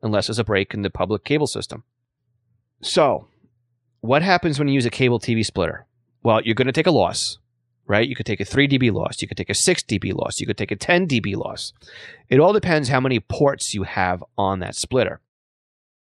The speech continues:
You can also get crosstalk between the scanner radios. I've, I've, I've seen that actually happen, where one radio will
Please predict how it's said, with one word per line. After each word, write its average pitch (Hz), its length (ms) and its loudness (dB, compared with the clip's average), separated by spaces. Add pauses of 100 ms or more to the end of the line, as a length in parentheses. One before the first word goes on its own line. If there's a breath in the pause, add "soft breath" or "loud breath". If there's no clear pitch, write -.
(280)
You 151 600 4
can 156 160 4
also 214 220 4
get 165 180 2
crosstalk 156 680 2
between 117 600 -4
the 113 80 -2
scanner 110 400 0
radios. 107 500 0
I've, 92 240 -6
I've, - 160 -2 (300)
I've 98 120 -4
seen 175 360 0
that 98 200 0
actually 95 440 -2
happen, 98 640 -4 (100)
where 95 320 2
one 123 320 0
radio 113 260 4
will 101 320 0